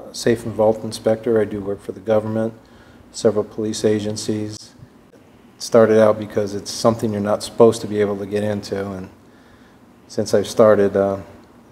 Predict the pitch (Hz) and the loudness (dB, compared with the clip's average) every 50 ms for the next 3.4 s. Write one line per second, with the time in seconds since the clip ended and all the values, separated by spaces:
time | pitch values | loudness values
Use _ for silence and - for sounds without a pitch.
0 | - 143 110 101 98 98 98 92 - - - - - - - _ _ - - - | -20 -14 -10 -8 -8 -8 -8 -12 -18 -20 -20 -20 -20 -20 -20 _ _ -20 -20 -20
1 | - - - 117 104 98 107 104 - - 117 113 110 110 104 - 113 107 92 120 | -16 -6 -4 -4 -2 -2 -6 -8 -4 -2 -2 0 -2 -4 -6 -8 -10 -4 0 0
2 | 110 104 98 92 101 98 - - 107 98 98 - - 95 95 92 - - 95 90 | 0 0 -2 -6 -10 -12 -4 -2 -2 -2 -2 -2 -2 -2 -2 -4 -4 -6 -6 -6
3 | 90 95 95 92 90 - - - | -8 -10 -12 -14 -16 -18 -20 -20